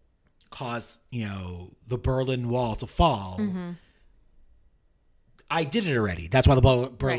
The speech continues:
Speaker 2: Right.
Speaker 1: Wall fell, because I did that already.
Speaker 2: Right.
Speaker 1: My presence in the past didn't change the future. The future's already changed because of the
Speaker 2: Because
Speaker 1: past.
Speaker 2: you already did the thing,
Speaker 1: It's
Speaker 2: right.
Speaker 1: in there. It's a, it's cyclical.
Speaker 2: Right.
Speaker 1: Cyclical? Cyclical.
Speaker 2: Cyclical.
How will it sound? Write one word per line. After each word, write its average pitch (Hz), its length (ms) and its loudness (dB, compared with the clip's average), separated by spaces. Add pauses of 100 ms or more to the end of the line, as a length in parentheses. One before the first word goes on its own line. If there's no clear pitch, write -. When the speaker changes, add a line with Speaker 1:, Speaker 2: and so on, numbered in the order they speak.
Speaker 2:
Right. - 20 -10
Speaker 1:
Wall 110 200 -6
fell, - 480 -12
because 127 180 -2
I 120 60 -2
did 120 180 -2
that 90 140 -4
already. 87 360 -14
Speaker 2:
Right. 180 280 -10 (560)
Speaker 1:
My 156 360 0
presence 139 480 -2
in 113 60 -6
the 113 80 -4
past 117 640 2
didn't 123 260 -4
change 131 380 -2
the 113 60 -10
future. 110 600 -4 (260)
The - 80 -10
future's 143 360 -4
already 120 500 -2
changed 120 480 -2
because 113 280 -6
of - 60 -14
the - 40 -10
Speaker 2:
Because 247 180 2
Speaker 1:
past. 190 80 0
Speaker 2:
you 208 60 6
already 185 140 2
did 165 120 -8
the - 40 -12
thing, 165 240 -6
Speaker 1:
It's 170 100 2
Speaker 2:
right. - 60 2
Speaker 1:
in 123 40 -2
there. 120 120 0
It's - 280 -4
a, - 60 -20
it's - 160 -6
cyclical. 117 560 -6
Speaker 2:
Right. 180 220 -4
Speaker 1:
Cyclical? 180 500 -4
Cyclical. - 600 -10
Speaker 2:
Cyclical. - 520 -14